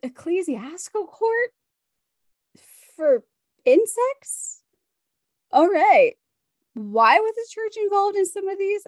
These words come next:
I, all I'm thinking is just, like, the biblical plagues is all I'm thinking in my head. So econ-, economist Peter T. Leeson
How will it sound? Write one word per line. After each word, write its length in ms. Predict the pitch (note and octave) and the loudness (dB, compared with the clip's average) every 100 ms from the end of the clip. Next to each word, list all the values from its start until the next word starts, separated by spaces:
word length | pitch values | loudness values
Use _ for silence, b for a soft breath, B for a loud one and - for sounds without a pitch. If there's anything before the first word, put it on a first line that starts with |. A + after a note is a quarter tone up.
| - | -2
I, 200 | G#3+ G3 _ _ _ _ _ _ _ - | -2 -2 _ _ _ _ _ _ _ 2
all 140 | A#3+ | 4
I'm 100 | D4+ | 4
thinking 320 | D4+ D#4+ C#4+ | 0 -2 0
is 200 | C4+ - | 0 0
just, 200 | A#3 A3 | -6 -8
like, 180 | G#3+ G3+ _ | -8 -10 _
the 60 | G#3+ | -4
biblical 440 | A3+ G#3+ G#3+ G3+ | -2 -2 -4 -8
plagues 600 | - G3+ E3 - E3 - | -4 2 2 0 -10 -14
is 180 | F3 - _ - | -14 -18 _ -14
all 140 | F#3+ | -12
I'm 80 | F#3+ | -12
thinking 280 | F#3+ F#3 F#3 | -14 -14 -10
in 40 | F3 | -10
my 80 | |
head. 240 | F3+ D#3 - _ _ _ _ _ | -10 -14 -18 _ _ _ _ _
So 140 | - A3+ C4 | -10 -8 -6
econ-, 300 | C4+ D4 - - | -2 -2 -2 -6
economist 720 | G3+ A#3+ C4+ D#4 B3 D4+ - | -8 -2 -2 -2 -4 -12 -10
Peter 240 | C#4 B3 | -6 -6
T. 280 | C#4+ - C4 | -6 -6 -6
Leeson 600 | G3 F#3+ G#3 C4+ C4+ E4 | -4 -8 -8 -10 -6 -6